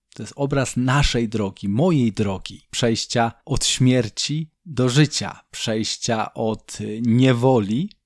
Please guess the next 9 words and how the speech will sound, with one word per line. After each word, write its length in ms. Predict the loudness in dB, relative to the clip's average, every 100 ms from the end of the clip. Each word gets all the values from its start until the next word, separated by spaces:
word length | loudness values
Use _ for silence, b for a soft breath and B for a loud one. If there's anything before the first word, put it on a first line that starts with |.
| -12
do 540 | -2 2 2 0 -4 -2
wolności, 880 | 0 2 4 2 0 -8 -14 -16 _
przejścia 760 | -4 2 2 0 -4 -2 -2 -4
od 320 | -4 -6 -8
bycia 360 | -4 -2 0 -2
związanym 1200 | -2 -2 2 4 2 2 2 4 4 0 -6 -14 -10
przez 520 | -4 -4 -4 -8 -12 _
szatana 640 | -14 -4 -2 -2 -4 -10 _
do 480 | 0 2 2 -2 -8